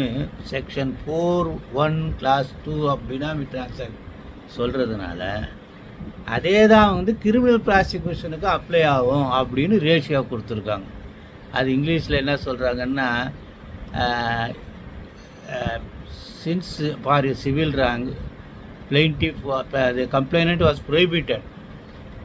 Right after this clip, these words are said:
Therefore, uh, allowing criminal prosecution of the accused in relation to same cause of action would be impermissible in law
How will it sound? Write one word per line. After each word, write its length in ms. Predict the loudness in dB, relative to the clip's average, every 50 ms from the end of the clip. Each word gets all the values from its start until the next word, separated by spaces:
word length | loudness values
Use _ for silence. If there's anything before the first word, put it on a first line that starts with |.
| -16 -18 -18 -18 -20 -20 -20 -20 -20 -20 -14 -6
Therefore, 800 | 0 2 4 4 4 2 0 0 4 4 6 6 6 6 6 4 2 0 -6 -12 -14 -16 -16 -16 -16 -16 -16 -16 -16 -14 -12 -8
uh, 500 | -2 0 2 2 4 2 2 2 0 0 -2 -4 -2 0 4
allowing 400 | 6 6 8 8 8 8 6 6
criminal 420 | 6 4 4 4 4 4 4 4 2
prosecution 1080 | 4 4 4 4 4 0 -4 -6 -4 -2 -2 -2 -2 -4 -2 0 4 4 6 6 4 2 4
of 260 | 6 6 6 6 4
the 120 | 2 2 2
accused 640 | 2 0 -2 -4 -2 0 0 0 0 -2 -4 -6 -6
in 200 | -4 -4 -2 -2
relation 460 | -2 0 2 0 0 0 -2 -6 -6 -4
to 80 | -4 -4 -4 -4 -10 -16 -16 -16 -16 -14 -4 4
same 320 | 6 8 8 8 8 4
cause 300 | 2 4 4 4 4 2
of 220 | 0 -2 -2 0 0
action 420 | 0 0 0 -4 -6 -6 -6 -4
would 160 | -4 -6 -4 -4
be 120 | -4 -4 -4
impermissible 920 | -4 -6 -6 0 2 2 2 2 0 -4 -4 -6 -8 -8 -6 -6 -6 -6
in 200 | -6 -6 -4 -2
law 200 | 2 4 4 2